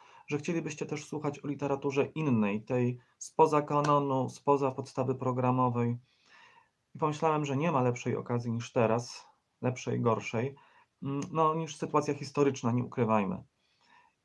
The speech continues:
I, y, sięgnąłem po literaturę ukraińską, mówiąc najkrócej. Sięgnąłem po to, co mam na półce, powodowane nie tylko, mm,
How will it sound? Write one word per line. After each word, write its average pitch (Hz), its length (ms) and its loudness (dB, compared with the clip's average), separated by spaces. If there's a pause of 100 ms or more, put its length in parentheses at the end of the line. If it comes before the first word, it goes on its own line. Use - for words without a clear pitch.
(180)
I, 139 420 -4 (520)
y, - 80 -18
sięgnąłem 190 420 6
po 175 80 -2
literaturę 139 440 0
ukraińską, 120 460 0
mówiąc 127 320 -2
najkrócej. 117 540 -4 (180)
Sięgnąłem 156 640 0 (180)
po 170 100 0
to, 160 120 4
co 147 120 -4
mam 143 160 0
na 127 80 -2
półce, 135 520 -2 (1400)
powodowane 156 480 4
nie 208 180 6
tylko, 123 640 0 (520)
mm, 120 440 -4